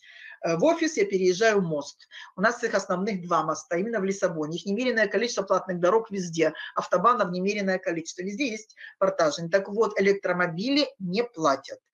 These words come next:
комби не платят. Поэтому у него тоже были дочерние свои какие-то программы, которые он реализовал, имея свой потенциал политического и социального деятель-, деятеля в своём регионе, он реализовал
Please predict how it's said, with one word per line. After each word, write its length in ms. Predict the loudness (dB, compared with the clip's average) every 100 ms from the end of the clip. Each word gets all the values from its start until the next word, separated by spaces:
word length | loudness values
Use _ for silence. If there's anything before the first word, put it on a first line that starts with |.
| -20 _
комби 580 | 4 4 4 0 -2 -2 _
не 260 | -4 -2 -4
платят. 540 | -4 -2 -2 -4 -12 -16 -18 -6 2
Поэтому 480 | 2 4 0 0
у 60 | -2
него 180 | 0 0
тоже 600 | 4 4 4 2 0 0
были 380 | -6 0 4 4
дочерние 640 | 4 2 2 2 2 -4
свои 240 | -2 0 0
какие-то 420 | 0 -4 -2 -2 -2
программы, 500 | 0 2 4 4 2
которые 460 | -4 -6 -2 2 4
он 140 | 4
реализовал, 720 | 2 2 0 0 0 4 4 2 -6 -20 _ -4
имея 380 | -2 4 4 4
свой 180 | 2
потенциал 640 | 2 2 0 0 2 2 2
политического 600 | -2 -2 -6 -4 0 0
и 20 |
социального 560 | -2 -2 0 2 0 0
деятель-, 480 | 0 -2 -6 -10 -6
деятеля 440 | 0 0 0 -4
в 40 |
своём 320 | 0 2 2 0
регионе, 480 | -2 0 0 2
он 140 | 2 2
реализовал 720 | 2 2 4 2 6 6 4